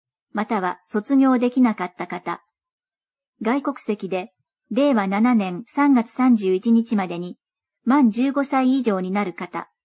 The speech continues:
問い合わせは、東京都教育庁、地域教育支援部、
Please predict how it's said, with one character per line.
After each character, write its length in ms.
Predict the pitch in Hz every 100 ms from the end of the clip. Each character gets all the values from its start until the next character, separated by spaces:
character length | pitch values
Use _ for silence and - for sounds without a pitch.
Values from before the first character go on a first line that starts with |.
| _ _ _ _ _ _ _ _ _ -
問 180 | 226
い 60 | 220
合 20 |
わ 100 | 208
せ 160 | 208 190
は、 200 | 180 - _ _ _ _
東 240 | 269 285 294
京 220 | 302 285
都 160 | 208
教 240 | 202 240 233
育 220 | 233 233
庁、 500 | 226 180 175 165 - _ _ _ _ -
地 180 | 277
域 180 | 285 277
教 240 | - 262 254
育 240 | 240 240
支 220 | 233 233
援 180 | 220 180
部、 180 | 175